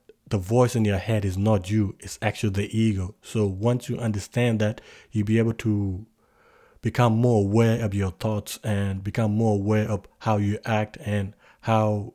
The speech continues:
your mind plays tricks on you. So those three books have really completely changed how I view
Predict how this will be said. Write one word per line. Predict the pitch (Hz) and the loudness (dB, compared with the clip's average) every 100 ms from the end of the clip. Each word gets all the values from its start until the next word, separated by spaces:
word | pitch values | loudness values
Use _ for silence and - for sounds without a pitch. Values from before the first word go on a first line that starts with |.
| _ | _
your | - 104 | -4 -2
mind | 98 107 110 104 | 0 2 2 -2
plays | - 107 98 | -2 -2 -2
tricks | - 110 | -6 -4
on | 110 98 | -2 -4
you. | 90 - - - | -6 -14 -20 -20
So | - 117 | -8 -4
those | 104 120 127 123 | 0 4 2 4
three | 143 131 | 4 4
books | 113 127 123 - - | 4 2 2 -6 -8
have | 98 98 | -6 0
really | 117 113 | 2 4
completely | 107 101 113 113 101 | 2 -4 -2 -2 -2
changed | - 110 107 - _ - - | -2 0 0 -4 _ -20 -12
how | - 104 | -2 2
I | 110 | 2
view | 98 101 104 107 | 2 2 2 0